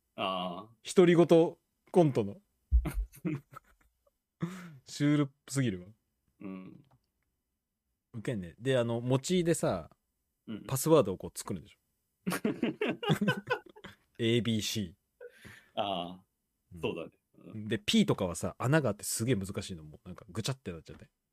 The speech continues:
Speaker 1: ああ。<laughs>
Speaker 2: BとPが。
Speaker 1: あ、一文字、一文字を作るってことね。
Speaker 2: そうそう、一文字一文字作っても、Lと一とか全然区別つかないみたいな。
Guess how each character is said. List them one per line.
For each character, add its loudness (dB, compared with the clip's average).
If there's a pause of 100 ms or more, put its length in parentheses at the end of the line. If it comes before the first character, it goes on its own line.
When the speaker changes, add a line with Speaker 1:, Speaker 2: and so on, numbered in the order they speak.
(160)
Speaker 1:
あ -2
あ。 -4
<laughs> -8
Speaker 2:
B 6
と 2
P 4
が。 0
Speaker 1:
あ、 -2
一 -10
文 -
字、 -8 (180)
一 -4
文 -2
字 -4
を -4
作 -6
る -4
っ -10
て -12
こ -12
と -8
ね。 -8
Speaker 2:
そ 8
う 6
そ 8
う、 10
一 6
文 8
字 4
一 2
文 6
字 -4
作 -2
っ -2
て 0
も、 0 (260)
L 8
と 0
一 2
と 4
か -2
全 6
然 8
区 6
別 2
つ -6
か 0
な -4
い -6
み -6
た -6
い -6
な。 -12